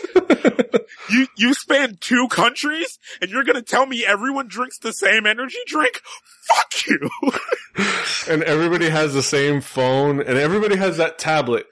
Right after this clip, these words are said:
Speaker 1: that you go into that one, it's, you're gonna see, it, it's gonna be a game, uh,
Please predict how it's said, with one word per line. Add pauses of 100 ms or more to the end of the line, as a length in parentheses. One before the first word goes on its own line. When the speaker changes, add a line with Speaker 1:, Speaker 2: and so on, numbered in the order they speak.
(120)
Speaker 1:
that
you
go
into
that
one, (340)
it's, (600)
you're
gonna
see,
it,
it's
gonna
be
a
game, (300)
uh,